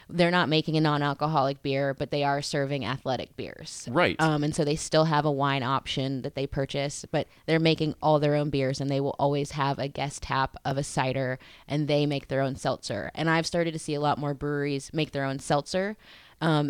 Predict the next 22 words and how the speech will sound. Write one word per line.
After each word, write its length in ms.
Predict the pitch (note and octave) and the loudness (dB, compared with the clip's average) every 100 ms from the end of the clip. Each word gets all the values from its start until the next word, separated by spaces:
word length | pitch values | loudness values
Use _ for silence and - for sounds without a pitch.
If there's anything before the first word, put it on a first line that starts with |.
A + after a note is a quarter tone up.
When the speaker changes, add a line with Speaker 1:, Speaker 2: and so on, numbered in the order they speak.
| - | 0
Speaker 1:
and 160 | D#3+ D#3+ | 0 2
even 200 | D#3+ D#3 | 2 2
make 200 | D3+ - | 0 0
their 120 | C#3+ | -2
own 140 | C#3 | -2
cider, 540 | B2+ - D3+ D3 B2 A2 | -6 -4 -2 -2 -4 -6
which 180 | C3 C#3+ | -6 -6
is 160 | C3+ | -6
really 220 | C#3 C#3 C3 | -4 -6 -6
cool. 260 | D3 C#3 - | -4 -2 -2
Appalachian 640 | C#3 D#3+ D#3 D3+ - D3+ | -4 -4 -4 -4 -4 -4
Mountain 280 | D3 C#3+ C#3 | -4 -4 -6
Brewery, 520 | D3 C#3+ C#3+ C#3+ C#3 | -4 -4 -4 -4 -6
which 160 | C3 D3 | -6 -8
is 100 | C#3+ | -4
one 120 | D3 | -4
of 100 | C3+ | -4
our 160 | - C#3+ | -4 -4
newest 300 | D3 D3 D#3+ | -4 -4 -4
members 460 | D3 D3 C#3+ C#3+ - | -6 -4 -4 -6 -6
out 240 | D3 D3 - | -6 -6 -6
in, 440 | D3+ D3 C#3 C#3 | -8 -6 -8 -10